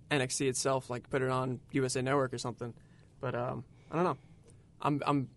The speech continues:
I'm looking forward to the future of N X T, and I l-, hope that these guys, when they come up,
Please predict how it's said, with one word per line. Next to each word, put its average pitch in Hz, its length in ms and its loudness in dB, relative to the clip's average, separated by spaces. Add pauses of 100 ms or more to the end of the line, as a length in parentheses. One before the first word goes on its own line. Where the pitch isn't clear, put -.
I'm 139 240 0
looking 160 280 2
forward 139 320 4
to 123 80 -10
the 131 80 -6
future 123 340 -2
of 123 100 -4
N 120 140 0
X 117 180 -4
T, 147 380 2
and 120 260 -4 (600)
I 120 140 0
l-, 120 140 -6
hope 185 420 4
that 151 120 6
these 147 200 0
guys, 123 380 4
when 123 120 -4
they 120 100 -4
come 123 240 -2
up, 151 220 6